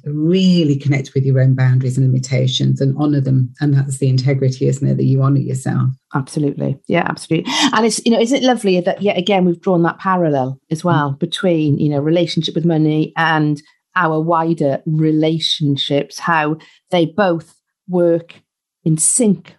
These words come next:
Speaker 2: with each other. And we
Speaker 1: Mm.
Speaker 2: maybe need to, to break how we do one in order to understand how we should be
Speaker 1: Yes.
Speaker 2: do or change, not break, change how we do one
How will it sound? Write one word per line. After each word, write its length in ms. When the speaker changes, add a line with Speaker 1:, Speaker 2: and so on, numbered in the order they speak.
Speaker 2:
with 180
each 240
other. 460
And 160
we 120
Speaker 1:
Mm. 40
Speaker 2:
maybe 540
need 500
to, 320
to 80
break 720
how 280
we 120
do 200
one 440
in 120
order 160
to 160
understand 360
how 340
we 180
should 220
be 280
Speaker 1:
Yes. 140
Speaker 2:
do 200
or 240
change, 480
not 160
break, 300
change 460
how 140
we 120
do 200
one 300